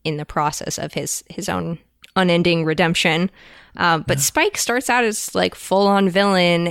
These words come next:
Speaker 1: and, um,
Speaker 2: Mm-hmm.
Speaker 1: he ends up being, I think, a, a really interesting character in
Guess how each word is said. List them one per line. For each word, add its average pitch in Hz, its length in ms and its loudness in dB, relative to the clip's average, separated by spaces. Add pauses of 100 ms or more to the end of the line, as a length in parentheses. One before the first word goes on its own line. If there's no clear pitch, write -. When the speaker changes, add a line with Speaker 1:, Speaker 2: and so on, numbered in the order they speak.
(120)
Speaker 1:
and, 170 520 -2
um, - 380 -2
Speaker 2:
Mm-hmm. 175 120 -6
Speaker 1:
he 262 320 -2
ends 233 180 0
up 196 180 -2
being, 175 420 -2 (460)
I 185 120 2
think, 170 260 -4
a, 165 240 0
a 170 120 0
really 160 220 -2
interesting 156 880 -4
character 156 720 -4
in 156 440 -2